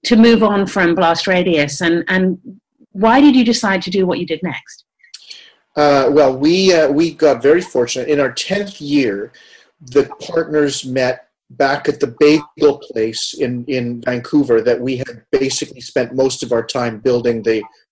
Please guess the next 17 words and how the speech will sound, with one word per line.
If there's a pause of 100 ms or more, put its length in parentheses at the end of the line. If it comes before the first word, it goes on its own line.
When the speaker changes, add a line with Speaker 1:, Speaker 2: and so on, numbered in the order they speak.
(140)
Speaker 2:
early
part
of
the
business.
We
didn't
have
enough
space (300)
in
my
apartment,
so
we
used
this,